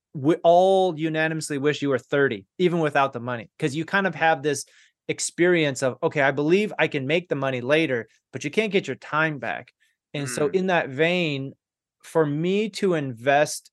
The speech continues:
Speaker 1: with S F R for whatever the return is,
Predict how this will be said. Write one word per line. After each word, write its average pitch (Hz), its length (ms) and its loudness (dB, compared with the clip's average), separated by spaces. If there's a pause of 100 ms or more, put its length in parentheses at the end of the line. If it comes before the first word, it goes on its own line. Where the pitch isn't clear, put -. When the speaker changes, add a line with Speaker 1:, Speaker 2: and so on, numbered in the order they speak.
(160)
Speaker 1:
with 143 220 -4
S 151 220 2
F 139 200 -2
R 139 220 6
for 147 160 -6
whatever 185 520 2
the 143 120 2
return 180 640 -2
is, 127 300 2